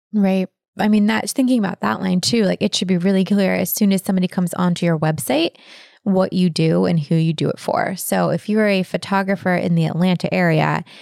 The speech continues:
the first big heading on your website <laughs> should be Atlanta wedding photographer or something along those lines. People need to know where you are if you're, especially if you're, like, a local kind of service-based business.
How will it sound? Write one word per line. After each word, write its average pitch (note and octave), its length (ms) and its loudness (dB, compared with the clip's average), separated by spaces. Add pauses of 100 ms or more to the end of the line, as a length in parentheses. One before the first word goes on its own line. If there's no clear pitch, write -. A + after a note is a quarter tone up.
(200)
the D#3+ 460 2 (360)
first G#3+ 400 0
big G3+ 220 -2
heading F#3+ 320 0
on F3 80 0
your E3+ 80 0
website F#3 440 0
<laughs> - 40 -6
should A3 140 0
be F#3+ 380 -2
Atlanta G#3+ 440 0
wedding B3 220 2
photographer F3 440 0
or G#3 60 0
something B3+ 400 -2
along G3+ 300 2
those E3 240 0
lines. E3+ 520 -4 (300)
People B3 280 0
need G#3+ 160 0
to G#3+ 80 2
know F3+ 360 2
where F#3+ 320 0
you A3+ 220 2
are - 340 0
if - 180 -2
you're, F3 200 2
especially - 360 -2
if G3 80 -4
you're, F3+ 100 0
like, D#3+ 120 -4
a E3+ 60 -2
local E3+ 500 0
kind E3+ 200 -4
of D#3+ 60 -4
service-based F3 520 -4
business. E3 320 -2